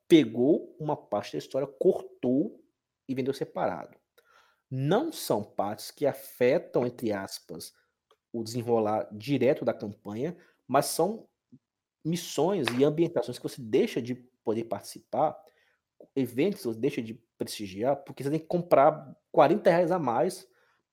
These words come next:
pra, mais, além do que você já gastou pra ter esse acesso a isso. Pra que isso? Isso não é um conteúdo extra, é parte só que foi fritado, que foi fatiado e vendido como um item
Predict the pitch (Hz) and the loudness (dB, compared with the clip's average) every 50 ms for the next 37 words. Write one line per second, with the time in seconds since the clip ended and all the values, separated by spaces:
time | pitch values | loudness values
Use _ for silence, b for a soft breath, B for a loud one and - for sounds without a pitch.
0 | _ - 151 151 - - - - 123 120 117 127 170 147 - - 147 131 143 180 | _ 6 6 6 6 2 -8 -8 -4 0 2 2 2 2 2 2 2 2 2 0
1 | 185 - 180 170 - - 165 165 165 160 156 - 147 135 - 170 170 - 165 160 | -2 -4 -8 -8 -4 -4 -2 2 2 2 2 0 -2 -4 -2 -4 -2 -2 -2 -2
2 | 160 - - - 151 - - 160 156 - - 180 131 101 95 - - _ _ - | -2 -4 -6 -6 -6 -4 -2 -4 -4 -2 -4 -2 -2 -2 -4 -8 -14 _ _ -4
3 | 165 180 208 202 - - _ - 143 151 202 - - - _ _ _ _ 156 160 | -2 -2 -2 -4 -6 -14 _ -2 0 0 0 0 -6 -14 _ _ _ _ -10 -8
4 | 170 165 - - - - - - - _ _ _ _ _ _ _ _ _ _ _ | -8 -8 -8 -10 -12 -14 -14 -18 -20 _ _ _ _ _ _ _ _ _ _ _
5 | - 156 151 - 156 160 190 233 226 - 202 220 240 226 - 220 147 123 135 175 | -10 -6 -2 0 2 2 2 0 -2 -2 -2 -2 -2 -2 -2 -2 0 0 0 -2
6 | 202 160 - 110 90 82 - _ _ _ _ _ _ _ _ _ _ _ _ _ | -4 -6 -8 -8 -10 -12 -14 _ _ _ _ _ _ _ _ _ _ _ _ _
7 | _ _ _ - 147 135 113 - - - - - - - 151 175 175 - - - | _ _ _ -2 0 0 0 -2 -6 -8 -8 -6 0 2 2 2 2 -2 -12 -20
8 | _ _ _ _ _ _ _ _ _ - 151 202 220 - 156 147 139 - - - | _ _ _ _ _ _ _ _ _ 2 2 2 0 -2 -4 -4 -4 -6 -8 -10
9 | 165 156 - - - - - _ - 104 101 98 95 87 - - _ _ _ _ | -10 -10 -10 -12 -14 -14 -6 _ -2 -2 -2 -2 -6 -8 -14 -20 _ _ _ _
10 | _ _ _ _ _ 127 120 113 - - - 180 196 - - - 170 131 123 131 | _ _ _ _ _ -4 -4 -4 -4 -2 -2 -2 -2 -4 -8 -4 0 4 4 4
11 | 151 170 165 170 165 127 143 160 160 - 165 165 175 175 170 175 - 170 160 160 | 4 2 0 -2 -2 -2 -4 -6 -6 -6 -4 -2 -2 -2 -4 -6 -8 -10 -10 -8
12 | - - 180 180 - _ | -6 -6 -8 -8 -10 _